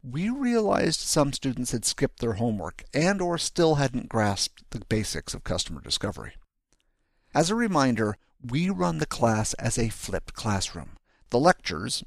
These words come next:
the basics of customer discovery and the mission model canvas, are homework watched on Udacity and on Vimeo. It was painfully clear that many of the students hadn't done their homework.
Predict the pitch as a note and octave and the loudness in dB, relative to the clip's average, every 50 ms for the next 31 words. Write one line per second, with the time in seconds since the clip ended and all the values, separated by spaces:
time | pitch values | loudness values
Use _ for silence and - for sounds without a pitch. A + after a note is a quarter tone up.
0 | - - A2 G#2+ F2+ - - - - A#2+ A#2+ A2+ - G2 - - - - - - | -10 -8 -8 -8 -8 -8 -8 -4 0 0 2 2 0 -2 -2 -4 -6 -6 -4 -2
1 | - G#2+ - - - G2 F#2 - F2+ - - - G2+ F#2+ - F#2 F#2+ - - G2+ | -2 0 0 0 -2 -4 -6 -6 -6 -4 -2 -2 -2 -2 -4 -6 -8 -6 -6 -6
2 | F#2+ F#2 G#2 A2 G#2 - - G2 G2 G#2 A#2 B2+ G#2+ F#2 - G#2+ D#2 C2 B1 B1+ | -6 -4 -4 -2 -2 -2 -4 -4 -4 -2 -2 0 -2 -2 -2 -4 -6 -6 -6 -6
3 | - - - - _ _ _ _ - C3 A2+ A2 G#2+ G2 - - - D#3 D3+ C#3+ | -6 -6 -6 -6 _ _ _ _ -6 -4 -2 -2 -2 -4 -6 -4 0 2 2 2
4 | C3 A2+ G#2+ G#2+ - - - - - _ _ _ _ - A#2 B2+ - - - - | 2 0 -4 -6 -8 -10 -14 -16 -18 _ _ _ _ 0 2 2 2 2 2 2
5 | B2 A2 G#2+ G#2 G2+ F2+ G2+ A2+ A2 A#2 - - G2 A2 G#2 G#2 G#2 G2+ - - | 2 2 2 0 -2 -2 -2 0 0 0 0 -2 -4 -4 -4 -4 -6 -8 -8 -6
6 | - A2+ G#2+ G#2 - F#2 G2+ G2 F#2+ F#2 - A2 A2+ G#2+ F2 D#2 A#1+ - - - | -4 -4 -4 -4 -4 -4 -4 -4 -4 -4 -4 -4 -2 -4 -4 -6 -8 -12 -14 -20
7 | _ _ _ _ _ _ _ _ _ _ _ _ _ _ _ _ _ - D#3 D3 | _ _ _ _ _ _ _ _ _ _ _ _ _ _ _ _ _ 0 0 0
8 | - D3+ D3+ - - - - - C#3 C3+ C3+ C3 - - B2+ B2 B2+ - - - | 2 0 -4 -4 -4 -4 -2 2 4 4 4 2 0 -2 -2 -2 -4 -4 -2 2
9 | - C3 A2 G2 E2+ F2+ - - G2+ G#2 G#2+ G#2+ G#2+ A#2+ B2+ B2 C3+ C#3 - - | 2 4 4 2 0 -4 -8 -6 -4 -2 0 0 2 0 0 0 0 -2 -2 0
10 | F3 D#3+ B2+ G#2 G2+ - - - - - - G2+ G2 F#2 G2+ D2+ - - - C#3 | 0 0 0 -2 -4 -6 -8 -8 -6 -4 -2 0 0 -2 -4 -6 -2 2 4 6
11 | C#3+ C#3+ A2 F#2+ F2+ G2 F#2+ F2+ C#2 B1 G1+ - - - | 6 6 4 0 0 -2 -4 -6 -6 -10 -12 -12 -14 -18